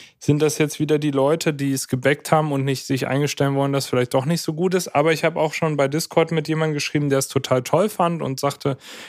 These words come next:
ihn spricht das total an. Also uns hat's ehrlich gesagt nicht sonderlich gefallen.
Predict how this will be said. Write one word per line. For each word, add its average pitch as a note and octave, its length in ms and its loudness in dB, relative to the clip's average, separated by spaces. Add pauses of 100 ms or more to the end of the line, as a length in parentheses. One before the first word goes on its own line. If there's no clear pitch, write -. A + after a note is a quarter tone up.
ihn C3 100 0
spricht - 380 -2
das C#3+ 140 2
total C3 380 0
an. D3 200 2 (680)
Also C#3+ 200 4
uns G3 320 0
hat's - 400 -2 (100)
ehrlich F3 300 4
gesagt D#3 420 2
nicht D#3+ 180 0
sonderlich C3+ 480 2
gefallen. G#2 540 -2